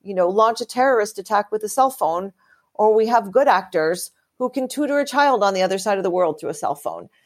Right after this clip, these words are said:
So the idea is to really open our eyes about how far and wide stakeholders, uh, can be and how we might be affecting stakeholders whom we've never met. And then finally, consequences over time.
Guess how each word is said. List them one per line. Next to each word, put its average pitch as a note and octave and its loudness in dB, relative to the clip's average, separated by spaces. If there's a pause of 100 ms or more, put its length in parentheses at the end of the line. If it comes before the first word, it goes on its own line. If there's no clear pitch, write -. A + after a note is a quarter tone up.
(140)
So G#3+ 4
the A3+ 2
idea B3 4
is G#3+ 2
to A3 -4
really A#3 2
open G#3+ 2
our G3+ 4
eyes G3+ 2
about F#3 2
how F#3+ 0
far A3+ 0
and G#3+ -4
wide F#3 2
stakeholders, F3+ -2 (340)
uh, E3 4
can F#3+ -2
be A#3+ -2
and F#3+ -2
how G3+ 2
we G3+ 2
might G3+ 0
be G3+ 0
affecting F#3 0
stakeholders E3+ -2
whom F3 -4
we've E3 -4
never D#3+ 2
met. - -8 (720)
And G#3+ 2
then A#3 2
finally, D4 0
consequences A3 -4
over F3 2
time. E3 -4